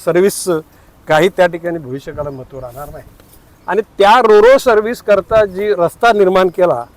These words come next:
जो डीपीएस हायस्कूलच्या जवळून, त्या ठिकाणी त्या रस्त्यामुळे या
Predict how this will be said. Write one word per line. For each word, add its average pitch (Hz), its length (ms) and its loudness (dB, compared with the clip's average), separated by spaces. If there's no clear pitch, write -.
जो 180 400 2
डीपीएस 214 540 -2
हायस्कूलच्या 175 520 0
जवळून, 165 380 4
त्या 190 180 4
ठिकाणी 190 720 0
त्या 190 300 4
रस्त्यामुळे 147 760 0
या 185 440 4